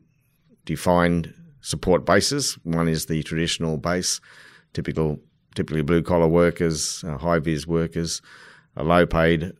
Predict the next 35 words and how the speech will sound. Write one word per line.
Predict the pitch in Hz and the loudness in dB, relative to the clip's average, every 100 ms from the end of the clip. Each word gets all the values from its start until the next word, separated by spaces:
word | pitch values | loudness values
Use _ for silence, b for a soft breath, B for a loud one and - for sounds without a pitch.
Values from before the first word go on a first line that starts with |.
| - | -12
workers, | 82 85 85 87 78 - | 0 2 2 -2 -4 -4
et | 78 | -4
cetera, | - 85 - 69 98 - _ | -2 -2 -2 -4 -4 -8 _
uh, | - 78 76 | -8 -6 -4
and, | 87 90 87 85 | 2 4 4 2
of | |
course, | - 85 80 | 0 0 0
this | 85 78 | -2 -2
more | 87 80 | 0 0
progressive, | 73 - 76 78 - 76 | -2 -8 -4 -2 -2 -4
upwardly | 78 80 78 76 | -4 -4 -6 -6
mobile | 71 76 82 71 69 73 - b b b b _ | -4 -2 -2 -2 -4 -6 -10 b b b b _
base, | 78 90 98 - | -6 -4 -2 -4
uh, | 73 73 | -6 -4
more | 78 80 | -4 -4
typically | 73 85 76 - 78 76 | -4 -6 -6 -8 -6 -6
found | 76 73 78 | -4 -4 -2
not | 76 | -4
in | 73 | -4
the | 73 | -2
regions, | 82 85 80 71 71 69 | 0 0 -2 -6 -8 -8
but, | 73 65 - | -8 -8 -10
you | 76 | -10
know, | 69 69 71 | -8 -6 -4
around | 73 69 | -2 -2
our, | 71 69 - | -4 -6 -8
our | 69 | -14
capital | - 69 - 71 | -10 -10 -8 -6
cities. | - 73 76 - B B B B B _ _ - | -4 -4 -4 -8 B B B B B _ _ 0
And | 85 87 87 82 | 4 6 4 2
it | 98 98 | 2 6
is | 104 | 6
getting | 92 87 82 82 | 6 6 4 2
more | 101 90 90 85 | 2 4 4 4
difficult. | 92 85 120 131 | 0 -2 -6 -8